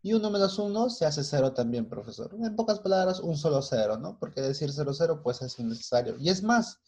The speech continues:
este sesenta es simplemente cero coma seis, ¿no? Cero coma seis es lo mismo que cero coma sesenta. Entonces yo me doy cuenta de lo siguiente, profesor. Tengo que sumar cero coma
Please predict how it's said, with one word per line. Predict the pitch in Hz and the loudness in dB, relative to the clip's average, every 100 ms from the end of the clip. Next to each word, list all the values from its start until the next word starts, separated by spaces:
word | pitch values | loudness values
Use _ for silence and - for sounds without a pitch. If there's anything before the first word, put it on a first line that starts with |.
| - - _ _ | -20 -20 _ _
este | 214 233 220 | 2 2 0
sesenta | - - 220 208 190 180 185 | -2 0 0 4 6 6 4
es | 185 | 0
simplemente | 190 180 180 180 175 | -2 0 0 0 -2
cero | - 160 | 0 0
coma | 156 143 147 | 0 -2 0
seis, | 202 196 165 | 4 4 2
¿no? | 165 247 262 | -2 -8 -10
Cero | - 170 156 | 0 2 2
coma | 156 156 | 0 -4
seis | 151 185 202 - | 0 0 -2 -2
es | 151 | -2
lo | 165 | 0
mismo | 156 180 175 156 | 0 0 0 -2
que | 143 | -2
cero | 147 139 | -2 -2
coma | 131 127 123 | -2 -4 -4
sesenta. | - - 190 185 185 - _ _ _ _ - | -6 -2 0 0 -2 -8 _ _ _ _ -4
Entonces | 175 175 247 240 214 | 0 4 2 2 2
yo | 208 202 196 196 185 165 | 4 6 6 6 4 2
me | 156 | 0
doy | 156 | 0
cuenta | 156 160 151 | 0 0 0
de | |
lo | 139 | 0
siguiente, | - 180 185 | -2 -2 -2
profesor. | 170 139 131 131 120 - | -2 -4 -6 -6 -6 -2
Tengo | 202 226 | 2 2
que | 233 | 2
sumar | 233 226 208 208 | 2 2 2 2
cero | - 180 175 | 2 2 2
coma | 175 175 240 262 | 2 2 0 -2